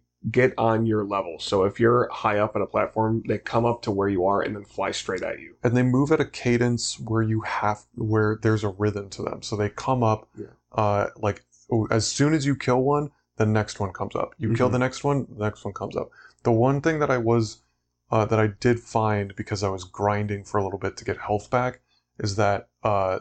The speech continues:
Speaker 2: because this game, because the N E S doesn't have a lot of memory, um, if there's, like, pickups on the map, sometimes enemies just won't spawn.
Speaker 1: Yeah.
Speaker 2: S-, which you can use to your advantage.
Speaker 1: Mm-hmm.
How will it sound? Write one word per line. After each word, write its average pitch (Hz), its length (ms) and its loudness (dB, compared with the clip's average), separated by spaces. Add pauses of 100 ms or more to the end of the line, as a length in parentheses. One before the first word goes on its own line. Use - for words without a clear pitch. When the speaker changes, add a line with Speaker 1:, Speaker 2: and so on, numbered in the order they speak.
(120)
Speaker 2:
because 107 440 -4
this 110 180 0
game, 104 340 -2 (480)
because 123 200 2
the 127 120 2
N 113 80 0
E 113 80 2
S 107 140 0
doesn't 104 180 -2
have 101 120 -2
a - 20 -4
lot 92 160 -2
of 92 100 -12
memory, 92 540 -6 (440)
um, 92 460 -2 (220)
if 107 180 -2
there's, 104 320 2
like, 101 280 -2
pickups - 880 -4
on 139 460 0
the 143 80 0
map, 143 340 -2 (320)
sometimes 117 500 0
enemies 101 320 -2
just - 220 -6
won't - 180 -8
spawn. - 520 -8 (280)
Speaker 1:
Yeah. - 180 -10 (140)
Speaker 2:
S-, - 220 -16
which - 460 -2
you 117 200 0
can 104 200 -2
use 95 220 -2
to - 100 -4
your - 80 -6
advantage. - 600 -8
Speaker 1:
Mm-hmm. 175 280 0